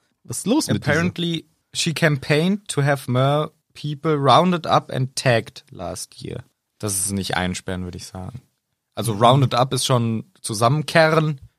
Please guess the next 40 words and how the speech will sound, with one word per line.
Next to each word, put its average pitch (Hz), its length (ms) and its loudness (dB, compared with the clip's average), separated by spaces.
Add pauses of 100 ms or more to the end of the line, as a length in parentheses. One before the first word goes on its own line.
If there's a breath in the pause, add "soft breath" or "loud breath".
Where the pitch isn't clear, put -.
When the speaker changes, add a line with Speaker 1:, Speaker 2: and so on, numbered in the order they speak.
(180)
Speaker 1:
Aber 110 140 0
vielleicht 123 400 2
ist - 200 2
tagged 127 280 2
im 120 160 0
Sinne 123 200 4
von, 117 420 0
dass 110 180 -2
sie 120 80 -2
so 107 200 0
in, 107 240 -2
um, 123 300 -2
in, 135 180 -4
in, 127 260 -4
ge-, 131 320 0
so 127 140 -2
ein 139 260 0 (100)
Gehege 156 460 6
kriegen. 110 480 -2
Speaker 2:
Also 120 160 -2
ich 135 120 -2
stell 165 160 2
mir 160 120 0
da 143 120 4
vor, 143 460 -4
Speaker 1:
Eingef-, 185 320 4
also 131 220 2
Speaker 2:
ein - 20 0
Speaker 1:
schon 175 160 4
Speaker 2:
Tag, 151 320 0
also 120 280 -4
wie 127 80 -4
so 123 120 -4
ein 117 320 -4 (220)
Label 135 420 2
an, 113 380 -4
an 117 100 -4
die 113 60 -6
Flosse 135 480 0
ge-, 156 100 -8